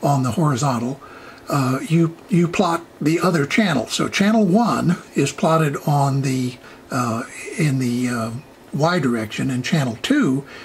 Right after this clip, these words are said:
is plotted in the, uh, X direction. And that looks like this. Now, as the phase,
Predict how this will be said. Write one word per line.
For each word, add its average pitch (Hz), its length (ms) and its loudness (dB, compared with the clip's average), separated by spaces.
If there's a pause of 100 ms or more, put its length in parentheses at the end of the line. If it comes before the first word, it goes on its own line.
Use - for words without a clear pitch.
(120)
is 143 160 -2
plotted 139 580 0
in 127 280 0
the, 120 320 -4 (120)
uh, 120 400 -4
X 185 300 -2
direction. 113 520 -4 (840)
And 151 120 4
that 233 180 2
looks 202 240 2
like 151 220 2
this. - 640 0 (1900)
Now, 175 380 0 (320)
as 269 580 2 (100)
the 170 400 2
phase, 156 1040 0